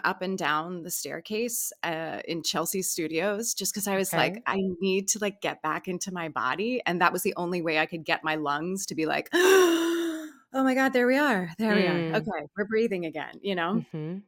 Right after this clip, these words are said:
Speaker 1: Um, but yeah, I mean, I, I think one of the main, probably life-altering ways that I have managed that kind of fear is,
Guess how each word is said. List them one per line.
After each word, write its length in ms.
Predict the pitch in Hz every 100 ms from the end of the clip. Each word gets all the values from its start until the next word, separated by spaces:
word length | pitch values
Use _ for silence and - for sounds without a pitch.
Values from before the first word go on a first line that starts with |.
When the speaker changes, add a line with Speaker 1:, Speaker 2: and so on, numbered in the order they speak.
| _
Speaker 1:
Um, 420 | 190 190 170 170 170 _ _ _ _ _ _
but 100 | 294
yeah, 240 | 359 440 277
I 60 |
mean, 240 | 277 302 -
I, 140 | 294 269
I 40 | 294
think 260 | 339 381
one 200 | 240 247
of 140 | 269 262
the 380 | 254 226 208 - _ _ _ _
main, 880 | - - 180 202 233 269 226 196 - - _ _ _ _ -
probably 440 | 240 247 180 165
life-altering 1120 | 156 185 185 - - - 160 220 160 135 135
ways 260 | 143 139 143
that 100 | 156
I 120 | 147
have 180 | 160 151
managed 580 | 151 151 147 143 131 -
that 200 | 151 -
kind 240 | - 165 151
of 60 |
fear 400 | - 160 151 143 -
is, 440 | 151 143 139 131